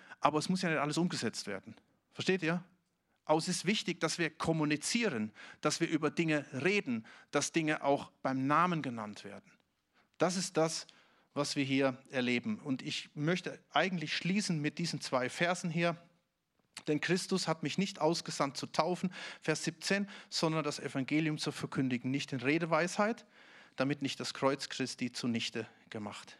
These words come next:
werde.“ Und Zusatz, Vers achtzehn, „Denn das Wort vom Kreuz ist denen, die verloren gehen, Torheit, uns aber, die wir errettet werden, ist es Gottes Kraft.“ Und hier am Kreuz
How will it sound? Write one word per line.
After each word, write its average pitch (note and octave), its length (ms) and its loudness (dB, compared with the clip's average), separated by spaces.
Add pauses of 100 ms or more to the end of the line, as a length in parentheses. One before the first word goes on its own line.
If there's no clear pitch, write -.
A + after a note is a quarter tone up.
werde.“ G2 340 -8 (460)
Und A#2 100 -8
Zusatz, F#3 480 0
Vers C#3 220 0
achtzehn, D#3 520 0 (440)
„Denn C3+ 100 2
das C3 160 -2
Wort C3+ 160 2
vom C3+ 180 -2
Kreuz D#3+ 360 2
ist - 200 -6
denen, D3+ 260 2
die C3+ 100 -2
verloren C3 440 2
gehen, B2+ 220 -4
Torheit, A#2+ 440 0
uns C#3+ 260 -2
aber, A2+ 340 0 (460)
die B2 100 0
wir A#2+ 100 0
errettet A#2 360 -2
werden, G2 300 -4
ist - 140 -12
es - 140 -6
Gottes G#2+ 320 -6
Kraft.“ - 380 -14 (1200)
Und - 120 -12
hier G3 160 0
am F#3 80 0
Kreuz - 580 0